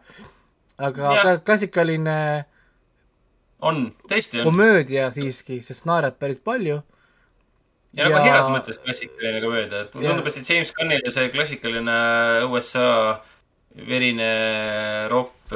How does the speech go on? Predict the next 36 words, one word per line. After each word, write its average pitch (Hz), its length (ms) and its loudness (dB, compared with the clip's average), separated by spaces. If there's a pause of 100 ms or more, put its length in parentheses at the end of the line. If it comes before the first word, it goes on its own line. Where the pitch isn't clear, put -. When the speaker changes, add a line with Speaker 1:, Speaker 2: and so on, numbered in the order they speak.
(120)
Speaker 2:
meeskonnakomöödia 117 960 -4
ikka 107 160 -4
väga 113 140 -4
meeldib 113 260 -6
talle. 85 300 -12 (400)
Speaker 1:
Vaata, 180 160 0
Speaker 2:
Mõni 143 160 2
Speaker 1:
mis 165 60 2
Speaker 2:
imetab, 104 260 -4
Guardi-, 113 320 -2
Guardians 135 320 -2
Speaker 1:
mis 185 80 -2
ma 185 80 2
Speaker 2:
ikka 160 80 0
Speaker 1:
sellele 151 240 2
Speaker 2:
hästi 147 160 0
Speaker 1:
Peacemakerile 160 560 0
andsin? 165 240 -2
Ma 156 80 -4
andsin 156 160 -8
Peacemakerile 143 720 -4
üheksa 180 480 -2
punkti. - 500 -12 (720)
Speaker 2:
See 107 120 -10
on 98 160 -8
roisk, 160 480 0
ma 135 160 2
andsin 131 200 -4
lõpuks 123 280 -8
kaheksa, 120 480 0
sest - 200 -16
mul 139 140 0
oli 117 140 -4
päris 127 280 -2
palju 117 240 -4
nit-, 120 200 -8